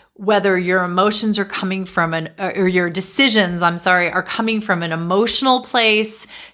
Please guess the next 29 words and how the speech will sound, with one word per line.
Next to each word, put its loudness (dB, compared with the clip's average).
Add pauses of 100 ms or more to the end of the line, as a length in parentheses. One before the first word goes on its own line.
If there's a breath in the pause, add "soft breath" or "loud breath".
tempered 0
by 4 (760)
facts, -6 (220 loud breath)
because 0
things 0
are 4
going -6
to -10
be -8
different -6
for -4
you -2 (440 loud breath)
during 4
the 2
divorce 2
and -4
certainly -8
after -2
the -8
divorce. -8
And, 0
you -2
know, 0
what -4
finally 0
stuck -2
out 0
for -10
me -10